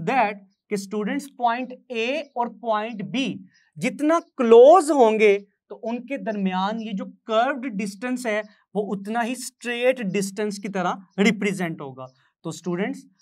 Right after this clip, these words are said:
हम यहाँ पर कंसीडर करेंगे कि point B is very close to point A, और ऐसा कब होगा? जब डेल्टा t, टाइम t की वैल्यू ना होने के बराबर हो। तो इसलिए हमने यहाँ पर क्या लिखा है? Delta t approaches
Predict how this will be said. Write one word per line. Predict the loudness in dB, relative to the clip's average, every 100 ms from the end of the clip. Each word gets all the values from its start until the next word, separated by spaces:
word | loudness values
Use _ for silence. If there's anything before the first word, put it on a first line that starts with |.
| -8
हम | -4 -2 0
यहाँ | -2 -2
पर | -6
कंसीडर | -2 -2 -2 -6 -8
करेंगे | -6 -6 -4 -4 -4
कि | -6 -14 _ -18 -12 -2
point | -2 -2 -10 -10
B | -10 -8
is | -10 -8 -4
very | -4 -6 -8
close | -6 -4 -4 -8
to | -16 -8
point | -6 -6 -10 -6
A, | -4 -2 -4 -8 _ _ _ _ -2
और | -2 0 0
ऐसा | -2 -2 0
कब | 0
होगा? | 0 0 -2 -4 _ _ -8
जब | -8 -6 -2
डेल्टा | 0 0 0 -2 -2
t, | -4 -6 -10 0
टाइम | 4 4 2 -4 -4
t | -2 -2
की | -4 -6
वैल्यू | -4 -4 -6 -6 -8 -12 0
ना | 4 6 6 4
होने | 0 -2
के | -6
बराबर | -8 -8 -8 -12
हो। | -14 -18 _ _
तो | -12
इसलिए | -8 -4
हमने | -4 -2
यहाँ | -2 -4
पर | -6
क्या | -4
लिखा | -4 -4
है? | -8 -4
Delta | -6 -6 -10 -10 -12
t | -14 -16
approaches | -12 -14 -10 -10